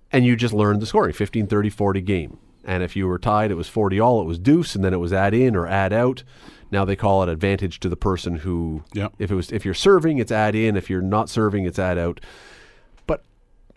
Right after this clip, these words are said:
Speaker 1: I never understood or thought of why such weird scoring. Like, I would understand, and so my, my daughter's watching with me. She's not watched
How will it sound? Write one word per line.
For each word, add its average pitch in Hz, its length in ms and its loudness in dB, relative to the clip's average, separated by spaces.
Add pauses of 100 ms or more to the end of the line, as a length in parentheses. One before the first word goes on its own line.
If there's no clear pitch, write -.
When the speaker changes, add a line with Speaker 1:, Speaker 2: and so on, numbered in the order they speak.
(260)
Speaker 1:
I 117 160 2
never 110 560 2 (960)
understood 95 580 -2
or 90 60 -2
thought 92 320 0
of 92 140 -4
why 90 500 -2 (300)
such - 220 -6
weird 95 440 -2
scoring. 92 600 -4
Like, 113 200 0
I 143 120 4
would 143 140 2
understand, 127 480 0
and 131 160 0
so 147 120 2
my, 127 200 4
my 127 140 -2
daughter's 135 340 2
watching 98 320 0
with 82 160 -6
me. 101 80 -2
She's 110 220 -4
not 101 280 0
watched 92 320 -4